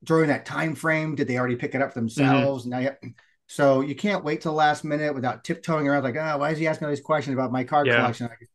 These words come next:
Speaker 1: you know, I don't have this, I mean, I, I don't know. I'm just, I've never been a big fan of that kind of thing. Uh, yeah, you never buy, uh, collectors something for their collection 'cause you just don't know what they have kind of thing. So
Speaker 2: all those
Speaker 1: Just
Speaker 2: arguments are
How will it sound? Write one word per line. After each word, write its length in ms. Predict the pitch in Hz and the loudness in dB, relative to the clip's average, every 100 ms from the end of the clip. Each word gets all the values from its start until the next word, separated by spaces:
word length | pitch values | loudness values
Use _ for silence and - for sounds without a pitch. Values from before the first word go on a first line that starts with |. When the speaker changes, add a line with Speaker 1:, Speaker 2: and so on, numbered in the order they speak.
| _ _ - | _ _ -8
Speaker 1:
you 80 | 123 | -4
know, 140 | 123 | -2
I 180 | 131 147 | -2 0
don't 140 | 160 | 2
have 100 | 160 | 0
this, 200 | 156 156 | -2 -4
I 80 | - | -4
mean, 320 | 147 151 139 - _ _ | -2 -2 -4 -8 _ _
I, 340 | - - - 143 | -16 -14 0 2
I 20 | |
don't 140 | 127 110 | 2 2
know. 160 | 104 | -2
I'm 140 | 104 123 | -4 -6
just, 160 | 131 - | -10 -8
I've 100 | 135 | 0
never 140 | 190 | 4
been 140 | 180 170 | 6 6
a 40 | |
big 180 | 151 139 | 4 0
fan 220 | - 127 | 0 -2
of 80 | 127 | 0
that 140 | 127 120 | -2 -2
kind 120 | 127 | -4
of 60 | 120 | -2
thing. 240 | 131 131 | 0 2
Uh, 360 | 120 113 107 104 - | 4 4 2 0 -2
yeah, 180 | 110 | -4
you 180 | 107 110 | -2 2
never 280 | 120 135 143 | 4 4 4
buy, 680 | 117 123 123 123 123 123 120 _ _ _ | 4 4 4 2 2 -2 -6 _ _ _
uh, 400 | 120 117 117 110 | -4 -2 0 -2
collectors 720 | 104 - 123 117 117 127 120 - | -4 -4 0 0 0 -2 -2 -2
something 460 | 120 113 123 120 | -2 -2 -2 -2
for 100 | 113 | -2
their 140 | 117 110 | -4 -4
collection 440 | - 113 110 117 | -4 -4 -4 -8
'cause 140 | 110 110 | -8 -6
you 80 | |
just 140 | 110 107 | -6 -6
don't 160 | 110 | -6
know 100 | 107 | -6
what 160 | 104 98 | -8 -10
they 140 | 101 | -12
have 320 | 95 98 92 - | -12 -10 -10 -12
kind 180 | 98 | -16
of 80 | 92 | -16
thing. 240 | 98 101 101 | -18 -20 -18
So 280 | - 104 110 _ _ _ | -16 -16 -18 _ _ _
Speaker 2:
all 120 | 170 | 8
those 260 | 170 156 131 | 10 8 8
Speaker 1:
Just 100 | - | 6
Speaker 2:
arguments 560 | 139 139 139 131 127 | 6 8 6 6 4
are 300 | 127 120 113 | 2 2 0